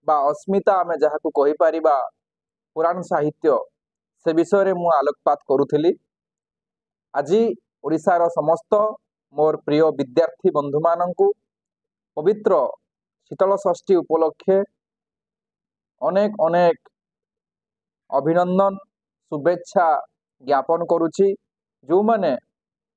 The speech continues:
ପି ଜି ଟି ପାଇଁ ପ୍ରିପାରେସନ୍ ହଉଛନ୍ତି ତଥା ଯୋଉମାନେ ୟୁ ଜି ସି ନେଟ୍ ପାଇଁ ପ୍ରିପାରେସନ୍ ହଉଛନ୍ତି, ସେଇମାନେ କିଭଳି ଭାବରେ ସଫଳତା ପାଇବେ, ତାହା ଆଜି ମୁଁ ଶିବ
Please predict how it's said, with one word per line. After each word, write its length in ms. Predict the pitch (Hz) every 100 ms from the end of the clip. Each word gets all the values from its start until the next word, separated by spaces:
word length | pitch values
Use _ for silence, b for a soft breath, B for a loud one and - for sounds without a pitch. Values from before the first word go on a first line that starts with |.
| _ _
ପି 40 | 156
ଜି 100 | 190
ଟି 120 | 233
ପାଇଁ 200 | 220 220 214
ପ୍ରିପାରେସନ୍ 540 | 339 170 165 170 359 349
ହଉଛନ୍ତି 460 | 170 - 349 196 208 - _ _ _ -
ତଥା 260 | 156 185 156 135 _ _ _ _
ଯୋଉମାନେ 340 | 156 196 202 190 -
ୟୁ 120 | 175
ଜି 120 | 165 190
ସି 140 | 226
ନେଟ୍ 280 | 190 170 196 -
ପାଇଁ 160 | 208
ପ୍ରିପାରେସନ୍ 560 | 190 165 175 165 - 170
ହଉଛନ୍ତି, 400 | 160 165 175 147 123 - _ _ _ _ -
ସେଇମାନେ 400 | 185 190 170 160 135 _ _ _ _
କିଭଳି 240 | 165 185 233
ଭାବରେ 460 | 202 196 185 170 143 - _ _ _ _ _ _ _ _
ସଫଳତା 500 | 143 131 180 196 202 185
ପାଇବେ, 360 | 143 139 156 180 160 _ _ _ _ _ _ -
ତାହା 220 | 151 175 143 - _ _ _ _
ଆଜି 240 | 147 147
ମୁଁ 160 | 175 170
ଶିବ 200 | 156 147